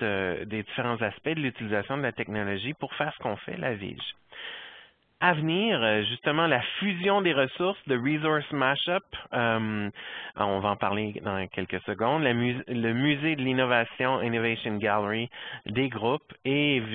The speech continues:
justement la version française de Play Connect, la connexion Vige. Le resource mashup, euh, on, je, je le redis en anglais parce que je suis pas <laughs> convaincu de la traduction qu'on a trouvée pour l'instant. Alors, ça va être un lieu en ligne d'échange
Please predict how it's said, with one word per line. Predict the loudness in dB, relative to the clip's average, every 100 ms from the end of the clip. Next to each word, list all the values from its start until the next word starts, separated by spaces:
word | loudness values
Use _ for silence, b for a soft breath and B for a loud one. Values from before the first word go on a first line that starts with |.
| -4 -4
justement | -4 -2 0 2
la | 0
version | 0 -2 -4
française | -4 -4 -2 -2 -2 -4
de | -4
Play | -4 -4
Connect, | -2 -2 -2
la | -4
connexion | -2 -4 -4 -4 -4 -4
Vige. | -4 -4 -4 -4 -6 -8 -18 -20 B B B B B B B -2
Le | 2
resource | 2 4 2 2
mashup, | 2 4 4 4 2 2 0
euh, | 4 6 6 6 4
on, | 4 0
je, | -2 -4 -4 -6 -6 -4
je | 0
le | 2
redis | 2 0 2
en | 4 4
anglais | 4 2 2
parce | -2
que | -4
je | -6
suis | -2
pas | 0
<laughs> |
convaincu | 2 2 2 0 0
de |
la | 2
traduction | 2 -2 -4 -4 0
qu'on | 0 0
a |
trouvée | -2 -4 -4
pour | -2 -2
l'instant. | -2 -4 -6 B B B B B B 4
Alors, | 4 4 2
ça | 2
va |
être | 2 2
un | 4
lieu | 4 4
en | 4
ligne | 4 4 2 2 0 -2 -2
d'échange | 0 0 0 0 0 0